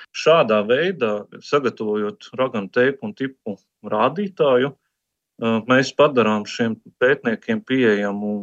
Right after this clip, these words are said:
tādu pārskatu par latviešu materiālu. Un jāteic, ā, diemžēl padomu gadi, ā, kas jau šeit ieskanējās, ā, arī Toma, ā, teiktajā, bija tas laiks, kad šādām te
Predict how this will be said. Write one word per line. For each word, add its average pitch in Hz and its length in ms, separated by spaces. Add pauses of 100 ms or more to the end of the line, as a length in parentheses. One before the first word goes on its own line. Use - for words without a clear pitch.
(120)
tādu 104 320
pārskatu - 640
par 107 160
latviešu 113 540
materiālu. 101 640 (380)
Un 117 180
jāteic, 131 480
ā, 120 340
diemžēl 113 460
padomu 147 400
gadi, 127 340 (380)
ā, 110 340
kas - 240
jau 104 140
šeit - 280
ieskanējās, 104 840 (100)
ā, 104 320 (800)
arī 104 280
Toma, 139 520 (380)
ā, 123 280
teiktajā, 123 880 (340)
bija 127 280 (440)
tas 139 220
laiks, 175 360
kad 123 220
šādām 131 400
te 139 200